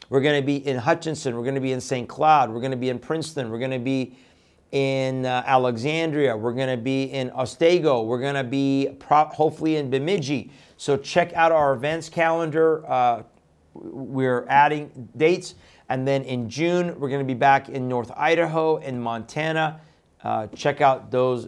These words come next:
dates as well. We'll be getting that up on our calendar here soon.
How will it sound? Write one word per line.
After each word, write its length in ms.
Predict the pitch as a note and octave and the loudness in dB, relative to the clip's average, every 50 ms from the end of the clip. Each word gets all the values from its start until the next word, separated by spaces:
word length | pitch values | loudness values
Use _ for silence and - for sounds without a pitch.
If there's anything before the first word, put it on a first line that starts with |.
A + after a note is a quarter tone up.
| - - A2 G2 | -12 -14 -6 -2
dates 380 | B2 B2 B2 B2 A#2+ - - _ | 0 0 0 -2 -6 -10 -16 _
as 220 | - B2 A#2 G#2 A2+ | -8 -8 -8 -6 -4
well. 340 | A#2+ D3 D#3 D#3+ E3+ D#3+ | 0 4 4 4 4 4
We'll 140 | C#3 B2 A#2+ | 0 -2 -4
be 100 | A2+ B2 | -6 -6
getting 300 | G#2 B2+ B2+ B2+ B2 A#2+ | -2 -2 -2 -2 -2 -2
that 180 | A#2+ A#2+ A#2 A#2 | -2 -2 -2 -2
up 180 | A#2 A2+ B2+ | -4 -6 -8
on 100 | C3 A#2+ | -10 -8
our 100 | A#2 A2+ | -8 -8
calendar 540 | A2 - - B2 A#2 A2+ A#2 A#2 G#2 G#2+ A2 G2 | -10 -8 -6 -4 -4 -4 -6 -6 -6 -8 -8 -6
here 180 | G#2 A2 A2 | -6 -8 -8
soon. 480 | - - - D3 D3+ C#3+ B2+ G#2 - | -8 -6 -4 -2 -2 -2 -2 -4 -6